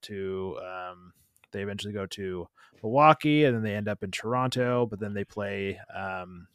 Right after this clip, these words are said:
the Cubs and the Reds back-to-back in Seattle. Um, and I think the start in the middle of April, right around April twentieth, um,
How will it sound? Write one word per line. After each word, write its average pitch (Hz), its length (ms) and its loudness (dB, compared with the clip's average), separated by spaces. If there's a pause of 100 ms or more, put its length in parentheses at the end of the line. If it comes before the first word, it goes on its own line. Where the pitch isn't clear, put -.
the - 80 -10
Cubs 104 360 0
and 101 120 -6
the 101 80 -4
Reds 95 340 -6
back-to-back 95 640 -8
in 92 160 -12
Seattle. 87 800 -8 (520)
Um, 95 460 -2 (160)
and 113 140 -6
I 113 60 0
think 151 240 4
the 151 80 6
start 135 580 4 (540)
in 117 380 0
the 110 80 -2
middle 131 380 6
of 143 320 6
April, 160 540 6
right 123 160 2
around 120 260 2
April 127 520 6
twentieth, 160 600 2 (220)
um, 98 520 -4